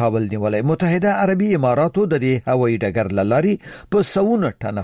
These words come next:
خوراکي مواد، درمل او نور توکي افغانستان ته لیږلي دي. د جی ای ای سی کمپنۍ سیمه ییز مشر ابراهیم معروفي وایي، د سپتمبر له درېیمې راهیسې د متحده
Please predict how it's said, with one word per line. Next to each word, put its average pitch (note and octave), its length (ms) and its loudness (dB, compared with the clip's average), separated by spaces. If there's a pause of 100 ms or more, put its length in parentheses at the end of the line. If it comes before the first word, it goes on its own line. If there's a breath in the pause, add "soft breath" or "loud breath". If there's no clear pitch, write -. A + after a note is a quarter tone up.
خوراکي C#3 320 0 (100)
مواد، C3+ 380 0
درمل A#2+ 360 0 (120)
او - 20 0 (140)
نور B2 120 2 (160)
توکي F#3+ 320 -2 (380 loud breath)
افغانستان G#2+ 580 -4
ته B2+ 120 2
لیږلي C#3+ 420 0
دي. - 40 -18 (360 loud breath)
د D#3 200 2 (120)
جی E3 100 0 (260)
ای E3+ 120 2 (200)
ای C#3+ 220 2
سی - 200 -2 (200)
کمپنۍ C3 640 0
سیمه C3 240 -2
ییز A#2 160 0 (120)
مشر F#3 280 -2 (340 loud breath)
ابراهیم B2+ 480 2
معروفي C3+ 460 0
وایي، G2 200 0 (440 loud breath)
د G#3+ 160 4
سپتمبر F#3+ 560 0
له F#3+ 80 2
درېیمې E3+ 500 2
راهیسې D#3 520 0
د D#3+ 120 0
متحده C3 400 0